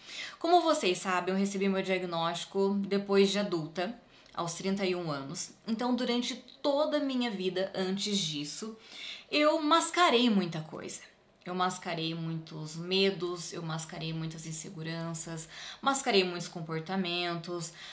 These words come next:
mascarei muitas vontades minhas. E eu lembro que quando eu era criança, adolescente, eu sempre fui muito aquela pessoa que aceitava as coisas que os outros falavam, sabe?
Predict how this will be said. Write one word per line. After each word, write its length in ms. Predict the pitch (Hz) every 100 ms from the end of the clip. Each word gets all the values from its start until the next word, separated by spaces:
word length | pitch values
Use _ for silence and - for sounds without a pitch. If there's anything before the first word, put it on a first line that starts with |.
| -
mascarei 460 | 254 254 - 247 240
muitas 500 | 247 294 330 294 247
vontades 1000 | 196 262 262 254 247 220 220 214 180 160
minhas. 640 | 170 165 139 - - - -
E 80 |
eu 80 | 247
lembro 320 | 247 233 240
que 80 | 208
quando 200 | 196 226
eu 60 | 226
era 120 | 214
criança, 720 | 208 180 165 175 196 175 -
adolescente, 580 | 160 156 160 202 208 196
eu 60 |
sempre 260 | 196 262 285
fui 180 | - 240
muito 220 | 220 247
aquela 240 | 269 254
pessoa 500 | 226 214 208 214 214
que 300 | 214 - 226
aceitava 800 | 233 226 294 262 - 214 202 202
as 140 | 160 156
coisas 420 | 156 160 160 160
que 100 | -
os 120 | 165
outros 420 | 160 156 170 -
falavam, 540 | - 165 160 143 143 151
sabe? 420 | 196 185 160 151